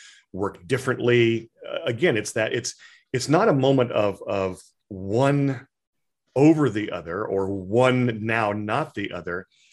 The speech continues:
It's just kind of one before the tried and true that we're used to, right? It, it, 'cause, you know, scaling is not bad. Executing is not bad. But are we still executing on the right things? Are we still replicating what we need to replicate? There is,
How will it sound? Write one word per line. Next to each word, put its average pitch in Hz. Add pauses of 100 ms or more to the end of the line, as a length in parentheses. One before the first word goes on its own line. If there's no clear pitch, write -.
(380)
It's 123
just 147
kind 160
of 127
one 127
before 120
the 104
tried 113
and 104
true 123
that 104
we're 92
used 101
to, - (180)
right? 98 (420)
It, 120
it, 120
'cause, -
you -
know, 113
scaling 139 (100)
is 110
not 113
bad. 110
Executing 127
is 110
not 104
bad. 92 (800)
But 117
are 101
we 110
still -
executing 120
on 110
the 104
right 101
things? 90
Are 87
we 98
still 107 (100)
replicating 104
what 95
we 90
need 90
to 92
replicate? - (520)
There 113
is, 113